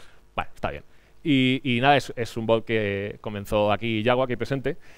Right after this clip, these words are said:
La, el mantito este no funciona derecha e izquierda, pero tenemos mucha suerte porque sí funciona el láser y puedo apuntar a Yago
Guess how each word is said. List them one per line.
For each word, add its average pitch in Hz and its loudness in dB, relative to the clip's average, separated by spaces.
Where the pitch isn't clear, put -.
La, 131 8
el 131 6
mantito 139 2
este 208 4
no 202 2
funciona 180 2
derecha 170 2
e 160 2
izquierda, 165 4
pero 127 2
tenemos 151 -2
mucha 175 -2
suerte 160 0
porque 151 -4
sí 151 -2
funciona 156 -2
el 135 2
láser 151 2
y 127 -2
puedo 135 2
apuntar 135 0
a 123 6
Yago 156 2